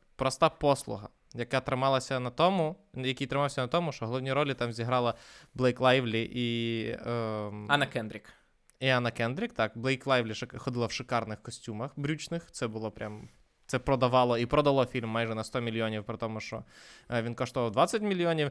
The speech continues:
Speaker 1: І от раптом через шість років, Анна, ну як, новини про те, що буде друга частина, вони якби циркулювали.
Speaker 2: Переважно,
Speaker 1: Е,
Speaker 2: переважно завдяки полуфейку, який зняв фільм і такий:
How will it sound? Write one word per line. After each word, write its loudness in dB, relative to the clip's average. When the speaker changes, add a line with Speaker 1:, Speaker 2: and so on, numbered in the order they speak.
Speaker 1:
І 8
от 8
раптом 6
через 0
шість -2
років, 4
Анна, -2
ну 2
як, 6
новини -2
про -2
те, -2
що -4
буде -2
друга 2
частина, 0
вони 2
якби 2
циркулювали. 6
Speaker 2:
Переважно, 8
Speaker 1:
Е, 6
Speaker 2:
переважно 4
завдяки 0
полуфейку, 2
який -2
зняв 2
фільм 0
і -2
такий: -2